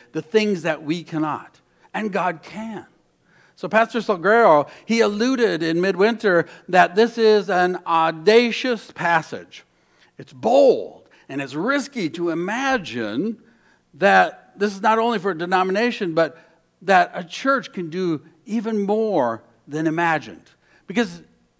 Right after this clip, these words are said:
if we do, if we embrace this,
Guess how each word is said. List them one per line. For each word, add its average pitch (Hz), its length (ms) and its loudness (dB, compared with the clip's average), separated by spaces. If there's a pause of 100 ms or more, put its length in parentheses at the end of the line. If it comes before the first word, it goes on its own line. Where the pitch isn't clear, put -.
(400)
if 202 160 -6
we 233 200 -6
do, 226 340 0
if 175 160 -2
we 214 80 -4
embrace 214 560 -2
this, 120 640 -2